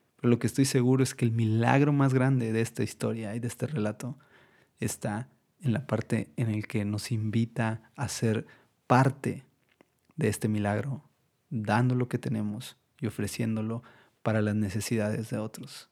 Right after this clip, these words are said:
Y sin darnos cuenta, cuando hacemos eso, estamos saciando nuestra propia necesidad.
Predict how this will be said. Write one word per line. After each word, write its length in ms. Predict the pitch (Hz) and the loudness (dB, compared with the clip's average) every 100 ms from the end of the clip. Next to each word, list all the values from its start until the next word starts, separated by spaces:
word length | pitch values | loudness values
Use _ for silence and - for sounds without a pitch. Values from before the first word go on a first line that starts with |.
| _ | _
Y 80 | 123 | -4
sin 160 | - 110 | 0 2
darnos 280 | 120 127 | 2 0
cuenta, 340 | - 131 127 127 | 2 0 2 0
cuando 240 | 113 107 | 0 2
hacemos 360 | 107 123 110 - | 2 0 0 2
eso, 380 | 127 - 165 - _ _ _ _ | 2 2 -4 -6 _ _ _ _
estamos 380 | 131 - 110 110 | -6 0 0 0
saciando 600 | 107 - 110 107 110 131 _ _ _ | -4 -6 -4 -4 -8 -14 _ _ _
nuestra 320 | 113 - - | -8 -4 -4
propia 320 | - 113 107 | -4 -4 -4
necesidad. 580 | 104 98 127 120 113 127 | -6 -6 -8 -8 -8 -10